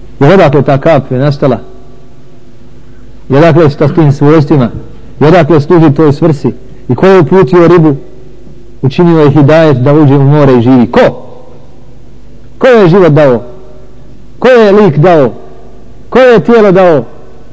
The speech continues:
Ko je uputio kako će da, da se razmnožava, kako će da se hrani? Čovječe, i ti si takav. Onaj ko rađa dijete, ima vas koji,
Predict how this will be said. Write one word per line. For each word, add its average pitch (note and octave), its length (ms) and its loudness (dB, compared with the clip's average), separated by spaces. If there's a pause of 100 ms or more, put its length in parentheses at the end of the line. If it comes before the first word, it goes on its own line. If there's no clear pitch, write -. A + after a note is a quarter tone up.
(260)
Ko - 120 0
je B3 220 6
uputio G#3+ 460 2
kako G#3+ 280 0
će F3+ 140 0
da, F3 80 2
da D#3 220 -4
se E3 140 -4
razmnožava, E3+ 520 2
kako F3 220 -2
će F3+ 100 0
da D#3+ 80 2
se D3 120 -2
hrani? D3 440 0 (640)
Čovječe, D3+ 460 2
i C#3+ 120 4
ti C3+ 120 0
si A#2+ 140 -4
takav. A#2 400 -4 (600)
Onaj A3 280 4
ko A3 140 2
rađa A3 440 4
dijete, G3 560 2 (1600)
ima D#3+ 160 4
vas E3+ 300 4
koji, D#3 260 2